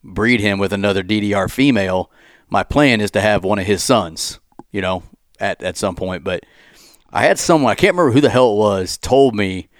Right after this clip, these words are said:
"Be careful what you wish for, because you will always compare their sons or daughters to them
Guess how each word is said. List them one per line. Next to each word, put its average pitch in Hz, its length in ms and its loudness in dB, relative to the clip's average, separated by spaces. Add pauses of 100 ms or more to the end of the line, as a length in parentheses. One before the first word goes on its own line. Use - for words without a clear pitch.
(260)
"Be 110 100 -2
careful 151 480 2
what 131 140 4
you 107 120 -4
wish 120 220 2
for, 85 360 -8 (580)
because 110 420 2
you 120 80 2
will 113 260 2
always 143 460 4
compare 110 760 0 (1000)
their 117 240 2
sons 131 360 2
or 120 60 4
daughters 113 480 4
to 107 160 -4
them 95 380 0